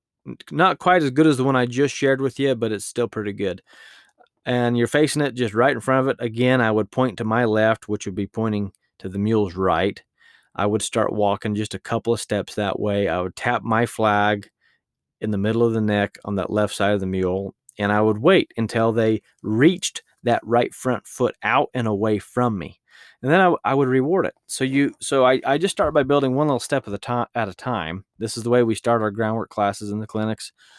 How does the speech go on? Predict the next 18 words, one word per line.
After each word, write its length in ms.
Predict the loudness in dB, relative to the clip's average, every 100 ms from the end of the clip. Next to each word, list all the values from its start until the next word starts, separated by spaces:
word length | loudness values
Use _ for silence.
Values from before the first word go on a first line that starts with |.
| _ _ _
One 400 | -4 2 4 4
piece 300 | 4 2 2
at 100 | -4
a 60 | -2
time, 580 | -2 0 0 -2 -6 -14 _ _
you 360 | -6 -4 -4 -4
reward 460 | -4 -4 0 2 2
'em 80 | -2
for 160 | -2
that 200 | 0 -2
step. 420 | -4 -4 -4 -4 _ -20 _ _ _
From 260 | 0 2 2
then, 500 | 4 4 6 4 2 _ -8
from 260 | -4 -2 2
there, 600 | 4 4 4 4 0 -4 _ _ _ _ _ -6
you 180 | -4 0
go 260 | 2 4
into 640 | 0 -2 -4 -2 -2 -4